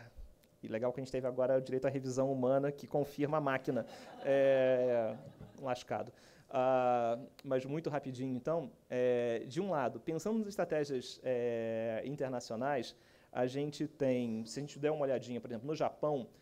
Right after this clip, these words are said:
a, o Japão tem dois documentos sobre inteligência artificial e robótica, né? Uma estratégia nacional pra robótica e uma outra pra inteligência artificial. E nas duas, uma linguagem muito comum é a ideia de que a sociedade japonesa quer se tornar uma sociedade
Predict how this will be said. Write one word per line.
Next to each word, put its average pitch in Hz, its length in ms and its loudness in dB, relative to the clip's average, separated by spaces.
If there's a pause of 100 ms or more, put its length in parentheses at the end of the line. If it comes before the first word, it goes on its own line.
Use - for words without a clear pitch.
(300)
a, 135 360 0
o - 40 -8
Japão 160 240 0
tem 196 120 -4
dois 220 160 2
documentos 175 680 -2
sobre 160 460 -2
inteligência 147 480 -4
artificial 143 580 -2
e 147 40 0
robótica, 127 680 -2
né? 120 100 -4
Uma 127 140 -4
estratégia 139 560 0
nacional 131 480 -2
pra 120 100 -4
robótica 165 640 0 (320)
e 147 80 -2
uma 170 140 0
outra 170 260 0
pra 165 120 -6
inteligência 160 460 -4
artificial. - 600 -4 (440)
E 165 520 0
nas 165 280 -2
duas, 170 580 0
uma 156 140 -4
linguagem 160 500 0
muito 190 260 -4
comum 160 520 -4
é 147 100 0
a 147 60 2
ideia 156 240 0
de 170 80 -12
que 175 40 -2
a 160 40 -6
sociedade 165 480 -2
japonesa 151 560 -4
quer 170 200 -4
se - 140 -8
tornar 156 300 -4
uma 156 100 -6
sociedade 151 580 0